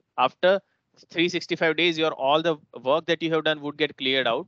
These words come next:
to have it resetted, because it is a kind of a, you can think of a B T P as a public cloud.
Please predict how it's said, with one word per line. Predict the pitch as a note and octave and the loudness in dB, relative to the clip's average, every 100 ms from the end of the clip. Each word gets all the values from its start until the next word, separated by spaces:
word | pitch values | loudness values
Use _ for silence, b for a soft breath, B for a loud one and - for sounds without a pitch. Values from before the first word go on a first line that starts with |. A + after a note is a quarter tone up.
| - | -8
to | |
have | C3 B2 | -4 -2
it | B2+ | -4
resetted, | B2 B2 B2 C3 B2+ F3+ _ | -8 -12 -6 -6 -6 -10 _
because | C3+ C3+ C3 | -6 -4 -4
it | C3+ | -4
is | C3+ | -4
a | C#3 | -2
kind | C3 C3+ | -2 0
of | C#3+ | 0
a, | F#3+ B3+ _ _ _ _ | 0 -2 _ _ _ _
you | - C#3 | -10 -4
can | E3 | -4
think | D3+ D#3 | -4 -4
of | D#3+ E3 | -2 -2
a | |
B | D3+ | -4
T | C#3 D#3 | -4 -4
P | E3+ D3 | -2 0
as | D#3 | 0
a | |
public | - C3+ C#3+ E3+ _ | 0 0 0 -4 _
cloud. | - C3 B2 G#2 | -2 2 2 0